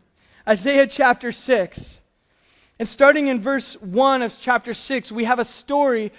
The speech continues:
of Isaiah the prophet who encountered, had an encounter with God. And we're gonna look at why is this important to us. It says this, "In the year of King Uzziah's death,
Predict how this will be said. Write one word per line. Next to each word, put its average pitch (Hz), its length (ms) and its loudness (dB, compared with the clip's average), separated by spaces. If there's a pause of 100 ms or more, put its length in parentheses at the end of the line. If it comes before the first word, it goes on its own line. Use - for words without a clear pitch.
(200)
of 226 140 0
Isaiah 247 480 2
the 247 80 2
prophet 247 560 -4
who 240 180 -4
encountered, 240 760 -4 (140)
had 262 160 4
an 240 140 0
encounter 262 520 0
with 226 200 -6
God. 202 340 0 (220)
And 240 80 -2
we're 269 80 4
gonna 247 160 0
look 269 180 0
at 226 160 0
why 220 200 2
is 262 140 2
this 226 160 -12
important 208 460 -4
to 165 220 -14
us. - 360 -16 (680)
It 220 80 0
says 240 300 4
this, 226 260 2
"In 220 180 -4
the 233 80 0
year 285 340 2
of 277 120 -2
King 277 260 -2
Uzziah's 214 520 0
death, 175 420 0